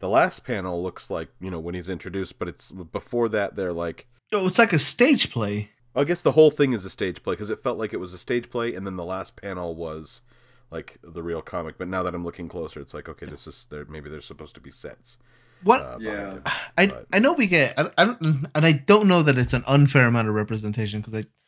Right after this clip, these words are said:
Speaker 2: I'm not gonna go through and tally up who's represented and what in, in this book, but we get a lot of Spider-Man, right?
Speaker 1: Somebody has.
Speaker 2: <laughs>
Speaker 1: Oh, yeah.
Speaker 2: But
Speaker 1: Oh, yeah.
Speaker 2: it feels, I feel like they really missed out on celebrating,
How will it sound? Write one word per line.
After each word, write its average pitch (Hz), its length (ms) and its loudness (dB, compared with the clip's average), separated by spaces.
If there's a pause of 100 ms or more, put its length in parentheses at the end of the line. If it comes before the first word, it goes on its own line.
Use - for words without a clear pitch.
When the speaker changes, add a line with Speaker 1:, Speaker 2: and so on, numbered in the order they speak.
(320)
Speaker 2:
I'm 120 120 0
not 156 120 8
gonna 151 140 6
go 131 160 4
through 135 280 4
and 113 140 0
tally 123 380 2
up 107 180 -2 (140)
who's 131 220 -2
represented 110 540 -4
and 107 120 -4
what 107 300 -6
in, 131 220 -6
in 131 140 2
this 135 200 4
book, 151 360 -2 (260)
but 165 180 4
we 185 100 2
get 254 100 8
a 285 40 8
lot 196 180 8
of 147 60 4
Spider-Man, 107 440 2
right? 117 240 0 (100)
Speaker 1:
Somebody 127 440 -2
has. 80 360 -12 (220)
Speaker 2:
<laughs> - 260 4
Speaker 1:
Oh, 170 80 0
yeah. 107 240 0 (800)
Speaker 2:
But 202 120 8
Speaker 1:
Oh, - 40 4
yeah. 87 220 -4
Speaker 2:
it 180 140 4
feels, 277 680 2 (160)
I 131 140 6
feel 220 340 4
like 156 280 4
they 131 180 6
really 156 580 4
missed 135 400 4
out 127 300 6
on 117 180 2
celebrating, 107 1200 -2